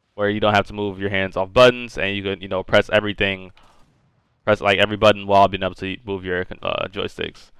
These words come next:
Only downfall is you will lose a little bit of accuracy, but you'll gain that back over time as you get more used to holding your controller in the claw style or, or scuff or, you know,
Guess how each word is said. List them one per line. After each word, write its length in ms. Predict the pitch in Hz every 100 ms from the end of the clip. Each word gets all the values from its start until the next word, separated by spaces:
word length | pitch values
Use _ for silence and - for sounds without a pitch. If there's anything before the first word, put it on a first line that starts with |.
| _ _ _ _ 120
Only 200 | 127 120
downfall 500 | 120 117 120 113 107
is 520 | 107 107 104 - - - - -
you 120 | 123
will 100 | 127
lose 200 | 131 120
a 20 |
little 140 | 120 117
bit 100 | 113
of 80 |
accuracy, 480 | 98 117 131 - 123
but 180 | 110 -
you'll 120 | 110
gain 180 | 107 110
that 100 | 104
back 200 | 101 95
over 120 | 95
time 380 | 92 107 107 104
as 100 | 98
you 80 | 98
get 200 | 104 98
more 180 | 101 98
used 380 | 104 107 -
to 180 | - 95
holding 200 | 101 101
your 60 | 92
controller 400 | 98 107 104 98
in 220 | 95 95
the 300 | 92 92 92
claw 320 | - 113 104
style 520 | 104 107 107 110 107
or, 220 | 98 95 - - - -
or 120 | - 101
scuff 440 | - 113 110 -
or, 100 | 101
you 120 | 101
know, 260 | 98 95